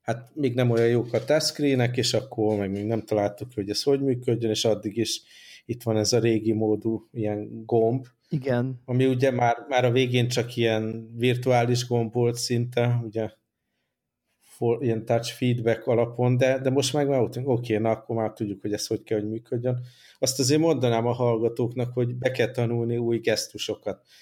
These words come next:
Speaker 2: Mhm.
Speaker 1: Például az, hogy hogyan öljük meg az alkalmazást, az is megváltozott.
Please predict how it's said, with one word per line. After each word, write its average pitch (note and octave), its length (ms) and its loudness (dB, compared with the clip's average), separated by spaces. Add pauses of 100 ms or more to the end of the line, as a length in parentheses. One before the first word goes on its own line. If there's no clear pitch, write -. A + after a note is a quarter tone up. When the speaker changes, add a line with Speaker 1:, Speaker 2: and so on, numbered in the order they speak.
(220)
Speaker 2:
Mhm. D#3+ 120 0
Speaker 1:
Például C#3+ 720 4
az, B2+ 240 0
hogy - 180 -14
hogyan B2 300 -2
öljük A#2 280 2
meg A2 180 -4
az G#2+ 140 0
alkalmazást, A#2+ 840 2
az A2+ 140 0
is - 180 -2
megváltozott. G2+ 960 -4